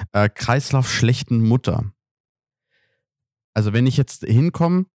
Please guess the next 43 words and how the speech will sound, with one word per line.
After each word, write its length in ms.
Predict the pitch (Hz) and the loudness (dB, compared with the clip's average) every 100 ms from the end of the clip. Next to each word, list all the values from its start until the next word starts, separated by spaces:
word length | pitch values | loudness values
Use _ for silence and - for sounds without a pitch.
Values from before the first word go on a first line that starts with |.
| _ _ | _ _
muss 220 | 123 160 | 0 2
ja 100 | 170 | 0
gar 160 | 131 139 | 0 0
kein 200 | 139 131 | 2 2
Geburtsszenario 840 | 117 147 - - 104 85 82 82 | 2 0 -2 0 0 2 2 0
sein, 260 | 82 82 90 | 2 2 0
aber 120 | 85 | 0
ich 100 | 95 | 0
habe 120 | 104 127 | 0 0
jetzt 140 | - | -2
so 60 | 110 | 0
eine 160 | 98 - - - | 0 -2 -10 -8
Schwangere, 560 | - - 127 156 160 | -4 0 0 0 0
irgendwie 220 | 139 123 101 | 0 0 2
siebter, 300 | 117 - - | 0 0 -4
achter, 240 | - 117 | 0 2
neunter 300 | 101 98 90 | 2 2 0
Monat. 480 | 101 156 190 190 - | 0 2 2 -2 -4
Jetzt 180 | 143 - | -6 -2
lassen 220 | 113 127 | 0 0
wir's 120 | 113 | 0
im 80 | 98 | -2
Sommer 220 | 104 127 | 0 2
auch 60 | 104 | 2
noch 180 | 92 - | -2 -2
arg 240 | 95 - | -2 0
heiß 260 | 104 156 - | 0 0 -2
sein. 300 | 170 190 208 - - - - - - _ | 0 0 -2 -6 -14 -12 -10 -10 -12 _
Ähm, 460 | 110 110 110 113 113 | 0 2 2 2 0
und 120 | 110 | 0
jetzt 220 | 127 - | 0 0
habe 100 | 131 | 0
ich 80 | 123 | 2
einfach 220 | 110 113 110 | 0 0 2
eine 140 | 117 | 2
Mutter 280 | 123 135 135 | 2 0 0
mit 140 | 113 | 0
einem 280 | 95 90 87 | -2 -2 -4
relativ 460 | - 101 110 - 107 | -2 0 0 0 -4
schlechten 440 | - 92 - 101 | -2 -2 -2 -6
Blutdruck. 540 | - 135 156 - 135 - | -2 -2 0 -2 -4 -4
Also 120 | - | -2
ich, 80 | 95 | -2